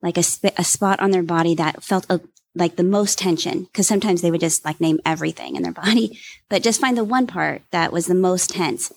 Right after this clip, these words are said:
Typically, when it's a karmic cord, like, something that's karmically affecting them in this lifetime, something they did in a past lifetime, it was around their heart, like, their heart chakra. And I'm not sure if that's from the guilt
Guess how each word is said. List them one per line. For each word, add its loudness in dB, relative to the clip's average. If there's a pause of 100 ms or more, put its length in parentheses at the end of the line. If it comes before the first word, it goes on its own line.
(380)
Typically, 2
when 2
it's 2
a -2
karmic 0 (160)
cord, 0
like, 0
something 2 (260)
that's 0
karmically 2
affecting 0
them 2 (140)
in 2
this 2
lifetime, 0
something 0
they 0
did 0 (800)
in 2
a -2
past -2
lifetime, 2
it 2
was 2
around 2
their 0
heart, -6 (140)
like, -6
their -4
heart -2
chakra. -2 (520)
And 2 (600)
I'm 4
not 2
sure 2
if -2
that's 2
from 0
the -4
guilt 0